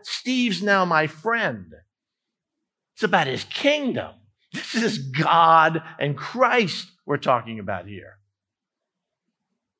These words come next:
And because we have centered Christianity all about us,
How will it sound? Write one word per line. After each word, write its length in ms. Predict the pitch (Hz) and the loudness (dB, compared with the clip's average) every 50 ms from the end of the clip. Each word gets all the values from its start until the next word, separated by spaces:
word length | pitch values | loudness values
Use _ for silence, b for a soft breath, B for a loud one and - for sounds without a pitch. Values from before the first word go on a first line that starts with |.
| _ _ _ _ _ _ _ - | _ _ _ _ _ _ _ -4
And 160 | 120 117 117 | -2 0 0
because 520 | 123 113 117 - - - - 190 185 - | 0 -2 -2 0 0 2 4 2 2 2
we 140 | 160 156 156 | 0 -2 0
have 200 | 139 147 120 110 | 2 0 0 0
centered 840 | - - - - - 190 196 226 233 214 - - 117 95 80 - - - | -2 -6 -6 -2 2 2 4 4 2 0 0 -2 -4 -6 -8 -12 -16 -8
Christianity 920 | - 156 143 131 - - 127 127 131 135 131 127 120 117 - 131 127 120 | -6 -4 -4 -4 -4 -6 -6 -4 -2 -2 -2 -4 -6 -6 -6 -4 -4 -2
all 220 | - - 120 117 117 | 0 0 0 0 0
about 240 | 104 95 92 104 117 | -2 -4 -2 0 2
us, 460 | 127 117 90 78 - - - - | 2 2 0 -4 -8 -12 -14 -16